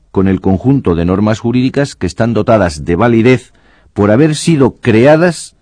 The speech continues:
según las formalidades, por eso se llama formalista. Es un positivismo normativista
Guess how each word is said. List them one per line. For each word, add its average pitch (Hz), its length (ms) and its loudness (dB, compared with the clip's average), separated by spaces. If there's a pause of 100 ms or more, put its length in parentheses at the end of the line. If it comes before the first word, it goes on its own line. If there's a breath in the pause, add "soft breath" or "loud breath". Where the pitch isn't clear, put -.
(540)
según 170 560 2
las 160 220 4
formalidades, 113 920 2
por 98 140 -2
eso 110 140 0
se 110 60 -2
llama 117 240 0
formalista. 85 1040 -4 (480)
Es 101 320 -4
un 90 120 -6
positivismo 82 600 -2
normativista 80 760 -4